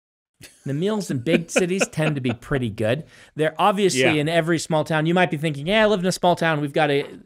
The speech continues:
Speaker 1: uh, I know where the good food is." There is good food. There's good food.
Speaker 2: Certainly there is.
Speaker 1: Uh,
Speaker 2: Yeah.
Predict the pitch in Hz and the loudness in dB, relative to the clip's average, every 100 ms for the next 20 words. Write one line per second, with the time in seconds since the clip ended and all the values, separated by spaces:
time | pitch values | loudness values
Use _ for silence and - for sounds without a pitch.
0 | - - 143 139 139 131 139 - - 151 | -12 -2 2 4 4 4 0 -4 0 4
1 | 165 160 147 - - - _ 143 131 165 | 6 6 2 -2 -20 -20 _ 0 2 2
2 | - 170 151 165 160 135 151 _ 226 214 | 4 4 4 2 0 -8 -12 _ 0 4
3 | 208 196 156 143 117 95 67 - 147 135 | 6 4 4 2 0 -4 -10 -4 -2 0
4 | 180 143 165 147 143 - 123 110 92 90 | 0 0 2 2 4 0 -2 -6 -6 -10
5 | 85 - - 139 127 117 117 123 | -12 -14 -6 -2 0 2 2 0